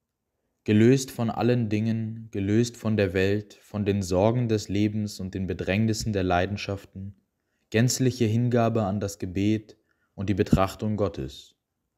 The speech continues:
Dies gereichte dem heiligen Alpios zur Ehre.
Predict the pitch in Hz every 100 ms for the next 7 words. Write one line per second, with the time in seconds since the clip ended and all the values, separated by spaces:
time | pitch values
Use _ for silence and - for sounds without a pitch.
0 | _ _ - 117 120 - 107 107 113 -
1 | 117 107 101 104 110 110 92 101 - 107
2 | 98 - - 104 95 92 67 73